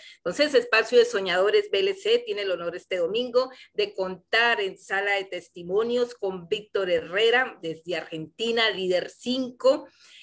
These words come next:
un chico que nació en Paraná, Argentina. Siempre ha sido un emprendedor, buscador de opor-, oportunidades, dispuesto a ayudar a las personas. Trabajó administrando en comercio de venta de neumáticos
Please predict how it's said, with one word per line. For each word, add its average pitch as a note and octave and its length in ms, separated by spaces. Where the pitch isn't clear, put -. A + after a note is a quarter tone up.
un C4 480
chico B3 600
que F3+ 120
nació E3+ 380
en F#3 140
Paraná, F3 580
Argentina. D3+ 600
Siempre A#3+ 460
ha G3 100
sido A3+ 400
un G#3+ 80
emprendedor, F3 920
buscador G#3 720
de A3 80
opor-, F#3+ 480
oportunidades, F#3+ 1000
dispuesto G3 540
a G3+ 40
ayudar F3+ 300
a F3+ 60
las F3 220
personas. A#3+ 720
Trabajó G3+ 420
administrando A#3+ 960
en F3+ 200
comercio G#3+ 580
de F#3 140
venta F3+ 320
de F3+ 100
neumáticos G#3+ 1000